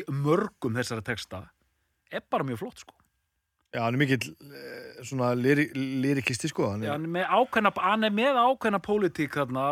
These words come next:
Speaker 1: bara, sem er bara flott, sko. Þannig að hérna, að því leytinu til næran oft, þó að Killing in the, Killing in the Name hafi greinilega hitt mig mjög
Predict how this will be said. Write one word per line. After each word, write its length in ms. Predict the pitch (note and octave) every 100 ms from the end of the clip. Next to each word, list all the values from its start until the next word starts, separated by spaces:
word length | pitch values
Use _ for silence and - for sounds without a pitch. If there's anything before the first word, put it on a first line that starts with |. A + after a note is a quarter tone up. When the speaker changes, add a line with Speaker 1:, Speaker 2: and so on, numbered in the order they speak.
| C#3+
Speaker 1:
bara, 440 | D3 C#3 C3+ C3+ - _ _ _
sem 200 | - D3+
er 60 | E3
bara 160 | F#3
flott, 260 | C4+ A3 -
sko. 220 | - -
Þannig 220 | - C#3 C#3
að 120 | C3+
hérna, 300 | C#3 C#3+ C#3 C3 - _ _ _ _ _ _ _ _ _ _ _ _ _
að 100 | -
því 140 | - F#3+ C#4
leytinu 280 | - F3+ C#3+
til 120 | C#3+
næran 840 | C#3+ D3+ F#3 C#4+ A#3 B2+ G#2 G3 B3+ _ _ _ _ -
oft, 500 | A2 - - - -
þó 240 | B2 B2
að 100 | A#2 - - A#2+
Killing 260 | - C#3+ B2+
in 60 | B2
the, 160 | - - C3+ C3 A2+
Killing 320 | C3+ - C3+
in 80 | B2+
the 60 |
Name 320 | B2 C#3 F#3+
hafi 100 | C3
greinilega 320 | A#2 B2+ A#2+ A2
hitt 240 | E3 -
mig 220 | D#3 B2+
mjög 500 | C#3+ C#3 D3 C#3+ A#2